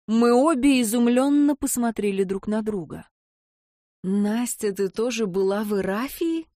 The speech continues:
В крайней степени изумления выговорила я.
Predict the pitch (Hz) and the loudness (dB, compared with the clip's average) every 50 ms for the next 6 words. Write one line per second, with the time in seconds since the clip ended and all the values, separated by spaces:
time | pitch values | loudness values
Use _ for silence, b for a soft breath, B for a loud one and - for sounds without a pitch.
0 | _ _ _ _ _ _ _ _ _ _ _ _ - - - - 196 190 185 185 | _ _ _ _ _ _ _ _ _ _ _ _ -20 -14 -6 -2 0 0 0 0
1 | 180 180 185 175 - - 185 180 - 190 185 185 180 185 170 180 180 180 185 196 | 0 0 -2 -4 -2 -2 -2 -2 -2 -2 -2 0 -2 0 0 0 0 0 2 2
2 | 202 220 220 226 220 220 214 185 190 175 180 175 175 180 190 190 196 196 196 196 | 2 2 0 0 -2 -2 -4 -4 -6 -6 -6 -4 -4 -4 -4 -4 -6 -6 -6 -8
3 | 185 160 135 - | -8 -10 -12 -16